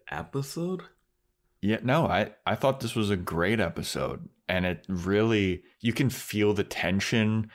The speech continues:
Speaker 2: underlying between all of their conversation, and you just knew bad shit was gonna happen. And it's like, "Oh, I hope that this, I hope that this goes another way,"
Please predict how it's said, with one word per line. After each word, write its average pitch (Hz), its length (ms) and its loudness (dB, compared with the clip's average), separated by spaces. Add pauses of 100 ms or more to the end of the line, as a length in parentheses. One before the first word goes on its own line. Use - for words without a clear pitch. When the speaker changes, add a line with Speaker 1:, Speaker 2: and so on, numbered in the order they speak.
(340)
Speaker 2:
underlying 90 920 4
between 85 360 0
all 87 300 4
of 104 100 0
their 104 140 2
conversation, 87 1080 0
and 76 200 0 (560)
you 107 180 2
just 107 240 0
knew 95 520 2 (720)
bad 87 300 2
shit - 280 -2
was 87 120 -4
gonna 90 200 0
happen. 80 640 0 (500)
And 78 440 0
it's - 260 -4
like, 80 280 0
"Oh, 82 180 4
I 80 100 4
hope 82 320 -2
that 82 100 -6
this, 82 280 -2 (120)
I - 60 -4
hope 101 180 0
that 98 100 -8
this 101 160 0
goes 82 600 0 (400)
another 90 340 2
way," 78 440 0